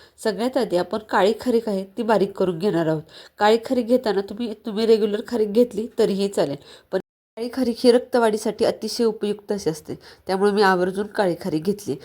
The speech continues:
खारकीचे तुकडे बाजारामध्ये मिळतात, ते आणायचे आणि अशा पद्धतीने मिक्सरला बारीक करून घ्यायचे. आता भाजायला सुरुवात करताना सगळ्यात आधी आपण खोबरं भाजून घेणार आहोत, कारण खोबरं आपल्याला तेल, तूप न घालता भाजायचं आहे, त्यामुळे ज्या गोष्टी तेल, तूप न घालता भाजण्या-, भाजायच्या आहेत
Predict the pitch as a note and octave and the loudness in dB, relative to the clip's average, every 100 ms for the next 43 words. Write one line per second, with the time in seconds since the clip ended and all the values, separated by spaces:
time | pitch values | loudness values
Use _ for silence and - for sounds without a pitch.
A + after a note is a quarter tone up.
0 | - - A3+ G#3+ - A#3 A#3 A#3+ A#3 G#3+ | -18 -6 -4 -4 -6 -6 2 4 6 4
1 | A3 A3 G#3+ A3+ B3 F#3 F3+ F3 _ A#3 | 2 0 -2 0 -2 -2 -4 -6 _ -2
2 | A#3 A3+ G#3 G3+ F#3 G3 G3 G#3 G3+ F#3 | 0 2 0 0 -2 0 0 -2 -2 -2
3 | F#3 F#3 G3+ - - D3+ A#3 D4 F#3 - | -2 -2 -4 -4 -2 0 2 2 0 -4
4 | C#3+ C#3+ E3 C#3 C#3 - _ _ _ - | -4 -2 -4 -6 -10 -18 _ _ _ -12
5 | F#3 F#3+ A3 F#3 A3 B3 B3+ A3+ A3 A#3 | -4 0 2 4 4 4 4 2 2 -4
6 | A3+ G#3 E3+ F#3+ A#3+ F#3+ A3+ A#3+ G#3 G3+ | -4 -2 -2 -2 -4 0 0 0 0 0
7 | - G#3+ - - A#3+ G3+ G#3 G3 E3 E3 | -2 -8 -8 0 2 4 2 2 -2 0
8 | G3 D3+ D#3+ D3+ - - - - G3 G3+ | 0 2 2 0 -2 -16 -20 -2 -2 0
9 | A#3 A3+ G3+ G#3 G#3 F#3+ G#3 - A3+ G#3+ | 2 4 6 2 2 0 0 0 0 0
10 | G#3+ A3 G#3+ F#3 A#3 A#3+ A#3+ G#3+ G#3+ A3+ | -4 -8 -8 -2 0 2 0 0 0 0
11 | G3 F#3 F#3+ F3 E3+ - - - F3+ G3+ | 2 0 0 -2 -4 -10 -16 -8 -2 2
12 | A3 A3+ A#3 A#3 A3 G#3+ A3+ G#3+ A3 G#3 | 4 4 4 0 -8 0 2 2 -4 -8
13 | F#3 A#3+ B3+ A3+ G#3+ G#3+ G#3+ F3+ E3 F#3+ | 0 2 2 0 0 0 0 0 2 2
14 | G3+ F#3+ F#3+ F3+ | 2 2 2 -2